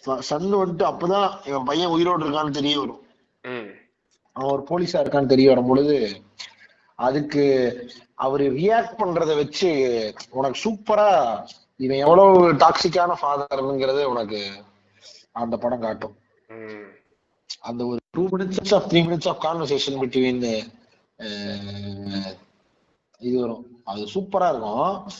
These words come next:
Speaker 2: ம்.
Speaker 1: அதுல வந்துட்டு உனக்கு இவன் வந்துட்டு ஃபாதர், ஃபாதரா இவன் எப்படி ஒரு அப்பா, அப்பாவா இருந்தாலும் கடைசியில திருந்திருவான்னு நீ நினைக்கும் பொழுது இல்ல,
Speaker 2: ம்.
Speaker 1: இவனோட இன்ஹெரிட்டட் கேரக்டர் ரொம்ப மோசமானதுங்கிறத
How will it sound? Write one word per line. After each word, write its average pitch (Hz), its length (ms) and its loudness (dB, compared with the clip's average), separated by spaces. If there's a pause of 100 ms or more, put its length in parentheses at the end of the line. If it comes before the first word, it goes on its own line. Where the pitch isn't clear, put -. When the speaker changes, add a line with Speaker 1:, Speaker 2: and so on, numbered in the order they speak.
Speaker 2:
ம். 117 260 -8 (200)
Speaker 1:
அதுல 127 280 8
வந்துட்டு 160 280 2
உனக்கு 117 640 -4 (400)
இவன் 123 220 -2
வந்துட்டு 185 320 -2
ஃபாதர், 196 580 2
ஃபாதரா 190 760 2
இவன் 160 160 0
எப்படி 220 200 0
ஒரு 196 140 2
அப்பா, - 360 -2
அப்பாவா 165 480 2
இருந்தாலும் 185 360 0
கடைசியில 180 360 -2
திருந்திருவான்னு 185 440 2
நீ 180 120 0
நினைக்கும் 165 340 2
பொழுது 165 240 6
இல்ல, 175 260 8 (800)
Speaker 2:
ம். 117 200 -14
Speaker 1:
இவனோட 123 420 0
இன்ஹெரிட்டட் 202 640 0
கேரக்டர் 170 500 0
ரொம்ப 160 240 0
மோசமானதுங்கிறத 147 1000 0